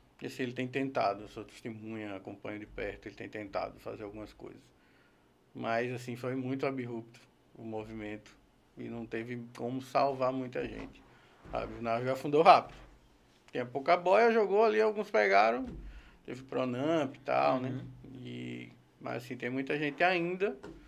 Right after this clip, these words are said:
Speaker 1: que não sabe se é melhor a gente tá em restrição pra ele se manter no, no delivery ou se abrir.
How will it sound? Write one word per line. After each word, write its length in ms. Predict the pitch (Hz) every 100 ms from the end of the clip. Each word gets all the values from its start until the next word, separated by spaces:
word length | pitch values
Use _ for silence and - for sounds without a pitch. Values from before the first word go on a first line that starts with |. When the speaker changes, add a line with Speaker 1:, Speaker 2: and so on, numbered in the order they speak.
| - - - _ _ _
Speaker 1:
que 460 | - 147 143 147 160
não 180 | 160 165
sabe 340 | 160 151 143
se 100 | 139 151
é 40 |
melhor 500 | 160 147 143 127 117
a 40 |
gente 220 | 127 135 -
tá 140 | 127
em 40 |
restrição 680 | 135 139 147 139 147 139 175 -
pra 80 | 127
ele 100 | 120
se 80 | 127
manter 380 | 120 117 123
no, 260 | 117 113 110 - 143
no 140 | 135 113
delivery 520 | 117 117 117 135 170 - - - -
ou 80 |
se 160 | 120 -
abrir. 360 | 127 127 101